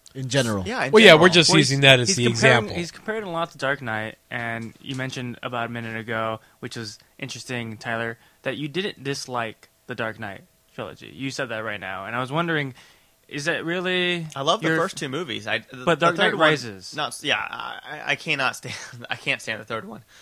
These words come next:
Speaker 2: Uh, one thing, it's just not, not only because of, like, yeah, it's really gritty and it gets to the point where, like, okay, I, I, I get it, I get it, I get it.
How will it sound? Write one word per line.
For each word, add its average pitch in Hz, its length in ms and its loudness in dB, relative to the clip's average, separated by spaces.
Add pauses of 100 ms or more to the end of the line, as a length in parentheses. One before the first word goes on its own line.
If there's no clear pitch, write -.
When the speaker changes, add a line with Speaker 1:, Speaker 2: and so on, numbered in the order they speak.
(180)
Speaker 2:
Uh, 127 280 2
one 170 160 -2
thing, 170 220 -8
it's 143 160 -8
just - 180 -14
not, 160 340 -2
not 175 220 -4
only 160 220 -4
because 113 440 -8
of, 107 220 -10
like, 107 280 -8 (280)
yeah, 160 240 4
it's 139 220 -6
really 147 260 -4
gritty 123 340 -2
and 113 120 -8
it 113 160 -14
gets - 180 -8
to - 60 -12
the 113 60 -12
point 110 180 -8
where, 107 80 -8
like, 107 100 -14
okay, 127 220 -12
I, 107 80 -16 (280)
I, 135 180 -18
I 143 40 -6
get 123 180 -4
it, - 200 -12
I 120 40 -10
get 113 200 -6
it, - 120 -14
I 113 60 -10
get 107 160 -8
it. - 120 -14